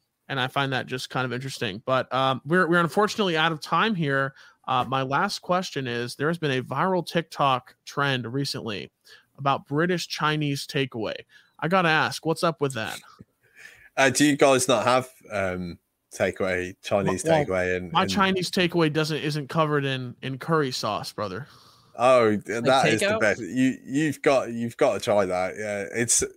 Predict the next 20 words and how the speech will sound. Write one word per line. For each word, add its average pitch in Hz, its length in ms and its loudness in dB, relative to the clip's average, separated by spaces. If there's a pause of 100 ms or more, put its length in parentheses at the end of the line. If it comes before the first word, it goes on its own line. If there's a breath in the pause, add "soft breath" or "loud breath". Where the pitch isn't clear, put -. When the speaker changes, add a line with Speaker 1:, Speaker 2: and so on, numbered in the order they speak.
(140)
Speaker 2:
it's 139 260 2
like 147 360 4
a 135 180 6
British 131 380 2
institution 113 960 -2 (180)
that, 98 320 -4
so 110 280 -2
it's 110 200 -2
sort 131 260 0
of 113 100 -10
like, 107 320 0
um, 95 420 -4 (460 loud breath)
you 117 120 -4
can 127 140 0
even 127 240 2
get 110 140 2
it 107 100 0
on, 101 380 0
on 95 140 -8
chips. - 560 -4